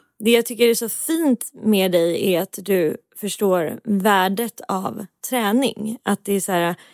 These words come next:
du är inte bara, du är inte bara klar, utan det är det här, gå tillbaka,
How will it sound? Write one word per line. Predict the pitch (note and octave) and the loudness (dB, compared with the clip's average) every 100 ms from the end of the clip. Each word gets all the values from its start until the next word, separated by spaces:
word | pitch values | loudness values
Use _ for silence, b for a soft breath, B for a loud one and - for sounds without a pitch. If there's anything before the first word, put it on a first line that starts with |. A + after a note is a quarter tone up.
| b b _ | b b _
du | - | 2
är | A3+ | 4
inte | A#3 A3 | 4 0
bara, | F3 F3 E3+ F3+ | -2 0 0 -6
du | G3+ G#3 | -6 0
är | |
inte | G3+ | 0
bara | F#3 F#3+ - | 0 -6 -6
klar, | - D4 - - G#3+ | -4 0 2 0 0
utan | G#3+ - F#3+ | -2 -2 0
det | F#3+ | 2
är | G#3 | 2
det | F#3+ | 2
här, | E3+ - B B B | -2 -4 B B B
gå | G3 A3+ A3 | 2 2 2
tillbaka, | - F#3+ F#3+ F#3 - - F#3 F#3 | -2 0 2 0 -4 -6 -4 -4